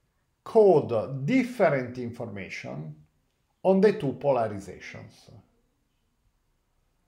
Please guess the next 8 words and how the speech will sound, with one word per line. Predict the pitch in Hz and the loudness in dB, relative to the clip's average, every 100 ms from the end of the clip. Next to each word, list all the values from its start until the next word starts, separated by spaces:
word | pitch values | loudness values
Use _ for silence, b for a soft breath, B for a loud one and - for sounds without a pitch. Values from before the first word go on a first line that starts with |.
| _ _ _ | _ _ _
So | - 202 | 0 4
you | 208 | 8
have | 196 214 180 | 8 6 4
essentially, | 160 - 180 147 - 131 120 110 | 0 0 -2 -2 -2 -2 -2 -8
for | - - 127 120 | -8 0 0 0
the | 120 | -6
same | 120 - 196 214 226 208 | -6 -2 0 0 -4 -6
channel, | - 160 123 107 107 110 139 165 | -4 -4 -4 -6 -10 -10 -10 -10